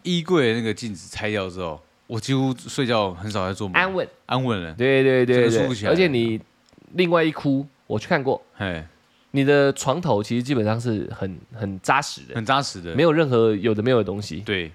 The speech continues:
Speaker 2: 窗户也开在正确的地方。
Speaker 1: 对。
Speaker 2: 对，我们先把梁这件事情，我们把它
Speaker 1: 结束掉。
Speaker 2: 统一起来。
Speaker 1: 嗯。
Speaker 2: 我们所有听众到现在，只要听到梁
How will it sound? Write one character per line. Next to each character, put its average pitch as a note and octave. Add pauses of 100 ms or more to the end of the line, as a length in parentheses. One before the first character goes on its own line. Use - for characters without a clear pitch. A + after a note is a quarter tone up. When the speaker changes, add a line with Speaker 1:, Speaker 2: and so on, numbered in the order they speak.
Speaker 2:
窗 F#3
户 G#3
也 A2
开 C3
在 C3+
正 B2+
确 A#2
的 F#2+
地 F#2+
方。 E2+ (220)
Speaker 1:
对。 F#2+ (120)
Speaker 2:
对， G#2 (260)
我 D3+
们 E3
先 G#3+
把 F#3
梁 A#2
这 B2
件 C3+
事 C3
情， G#2 (320)
我 -
们 D3+
把 D3+
它 F3
Speaker 1:
结 A2+
束 -
掉。 F2+
Speaker 2:
统 G#2
一 B2+
起 -
来。 -
Speaker 1:
嗯。 F2 (220)
Speaker 2:
我 -
们 C3
所 F3+
有 D3+
听 C3+
众 C3
到 B2
现 A2
在， G2 (600)
只 -
要 F3
听 F#3
到 G3
梁 A#2